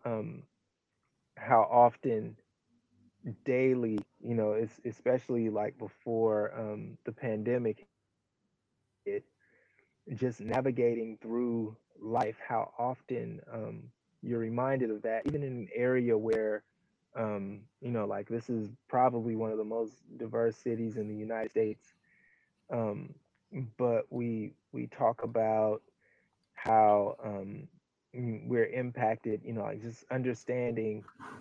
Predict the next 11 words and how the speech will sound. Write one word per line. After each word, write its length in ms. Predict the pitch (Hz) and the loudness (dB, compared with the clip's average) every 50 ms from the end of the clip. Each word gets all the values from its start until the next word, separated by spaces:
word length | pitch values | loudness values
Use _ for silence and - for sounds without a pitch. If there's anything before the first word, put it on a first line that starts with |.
| - - - - 135 | -16 -16 -16 -4 4
the, 220 | 127 117 110 110 - 113 | 6 6 6 6 4 2
the 120 | 117 113 | 2 4
role 440 | 107 113 113 117 120 120 120 117 117 | 4 6 8 8 8 8 6 4 2
of 80 | 113 | 2
the 80 | 120 113 | 2 2
police 520 | - - 120 113 113 117 117 - - - _ _ _ _ _ _ _ _ | 2 2 0 0 2 0 0 -2 -6 -12 _ _ _ _ _ _ _ _
and, 320 | 127 117 110 107 107 101 - - _ _ _ _ _ _ | -2 0 0 0 -2 -4 -6 -12 _ _ _ _ _ _
you 100 | - 120 | -6 -4
know, 160 | 110 101 107 - | -2 -2 -4 -4
like, 340 | - 120 120 - - 120 | -2 -4 -4 -4 -4 -4
not, 360 | 113 110 107 110 113 113 - | -4 -4 -2 -2 -2 -4 -6